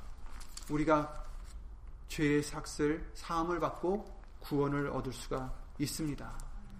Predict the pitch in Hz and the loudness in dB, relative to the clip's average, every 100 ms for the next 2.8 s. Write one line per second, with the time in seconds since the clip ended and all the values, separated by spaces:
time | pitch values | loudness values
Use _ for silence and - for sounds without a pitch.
0 | - - - - - - - - - - | -10 -8 -8 -8 -8 -8 -8 -10 -8 -10
1 | - - - - - - 156 175 180 151 | -10 -10 -10 -10 -6 4 8 10 10 10
2 | 156 165 175 175 156 139 156 127 | 8 6 2 2 4 4 2 2